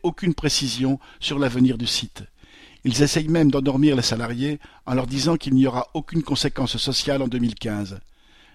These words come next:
Mais ils se gardent bien de s'engager sur la suite. Pourtant, Mondelez International est un groupe mondial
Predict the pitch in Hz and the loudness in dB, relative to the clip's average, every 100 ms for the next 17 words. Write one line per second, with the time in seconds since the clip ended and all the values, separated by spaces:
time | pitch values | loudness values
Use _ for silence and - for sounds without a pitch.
0 | - 123 135 139 151 139 123 123 131 139 | -6 0 2 2 0 -2 -2 -2 0 0
1 | 120 131 123 110 131 - 117 - - 98 | 0 -2 -2 -4 -4 -4 -4 -6 -8 -10
2 | - _ _ _ _ _ _ _ - - | -18 _ _ _ _ _ _ _ -12 -8
3 | - 156 160 - - - 127 143 151 160 | 0 2 2 -4 -20 -6 2 4 4 2
4 | 143 127 127 123 - 123 139 143 131 - | 4 2 0 -4 -2 -2 -2 -4 -8 -14
5 | - - 123 139 135 135 127 139 120 131 | -18 -10 -2 0 0 -2 0 2 4 2
6 | 135 139 | 0 -4